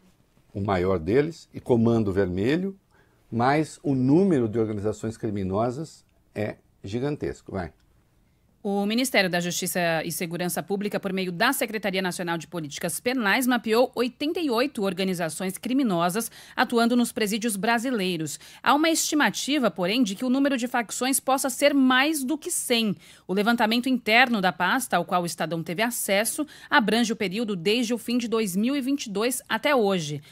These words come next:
Speaker 2: O governo define organizações criminosas como grupo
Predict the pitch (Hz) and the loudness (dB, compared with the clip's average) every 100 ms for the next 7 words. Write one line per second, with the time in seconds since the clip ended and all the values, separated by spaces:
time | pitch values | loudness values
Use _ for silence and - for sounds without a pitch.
0 | - - 185 180 240 220 196 180 - 220 | -12 -2 0 4 6 4 0 -2 -2 -2
1 | 226 208 185 - 214 233 220 202 196 254 | 0 0 0 -2 0 0 2 0 0 -2
2 | 285 - 285 294 240 196 214 254 269 269 | -2 -2 0 2 2 2 2 0 0 0
3 | 233 220 330 - 359 381 | 2 0 -2 -2 -2 -2